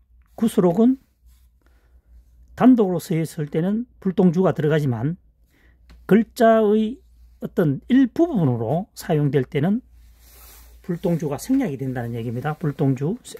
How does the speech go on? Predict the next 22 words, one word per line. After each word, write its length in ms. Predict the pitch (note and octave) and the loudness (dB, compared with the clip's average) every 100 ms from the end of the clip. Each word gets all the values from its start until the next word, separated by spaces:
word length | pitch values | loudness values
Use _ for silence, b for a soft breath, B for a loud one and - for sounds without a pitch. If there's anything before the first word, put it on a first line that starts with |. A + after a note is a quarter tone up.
| - | -8
어, 160 | C#3+ | -6
불똥주 400 | C3+ E3 C#3+ C3+ | -6 -6 -4 -4
생략되어 440 | B2 D#3 B2+ - C3 | -8 -10 -10 -8 -10
있죠. 320 | B2+ C3+ D#3+ - _ _ _ _ _ _ _ _ _ - _ _ | -8 -12 -16 -18 _ _ _ _ _ _ _ _ _ -20 _ _
그 140 | F#3 | -4
얘기입니다. 500 | E3 B2+ A#2+ A2 E3+ - - | -2 -4 -8 -8 -10 -14 -20
실제로 580 | - F#3+ G3 G#3 A3 A3 _ _ _ _ _ _ - | -6 -6 -2 0 -2 -4 _ _ _ _ _ _ -4
임금왕이지만 960 | - G3+ G3 G3 F#3+ D#3 C#3+ E3 B3+ - _ _ _ | 0 2 2 2 0 -2 -2 -2 -4 -10 _ _ _
실제로는 640 | - F3+ F#3 F3 D#3 A#3 - _ | -6 -4 -2 -2 -2 -4 -8 _
구슬옥으로 800 | - A#3 A3+ F#3 F#3+ G#3+ A3 - | -10 -6 -2 -2 -2 0 -2 -4
사용되어 520 | _ - E3+ D#3+ D#3+ D#3+ | _ -8 -4 -2 -2 -4
있다는 360 | E3 D3 C3 | -4 -6 -4
거죠. 280 | A#2+ B2+ G3+ _ _ _ _ _ _ _ - | -6 -8 -10 _ _ _ _ _ _ _ -10
이제 380 | C#3 F#3+ G3 B3 _ - | 0 2 2 -4 _ -8
두 140 | F#3 | -2
개의 180 | G3 F#3+ | 2 2
구슬을 440 | - F3 F3+ F3 | 0 -8 -6 -8
부딪히게 480 | F#3 C#3 D3 - F3 | -8 -10 -10 -6 -8
하니까 480 | C#3 C3+ - G3 A3+ - - | -8 -10 -10 -12 -12 -16 -12
무슨 180 | D3+ E3 | -6 -4
소리를 260 | F3 E3 | -2 -2
낸다? 240 | E3+ G3 | -2 -4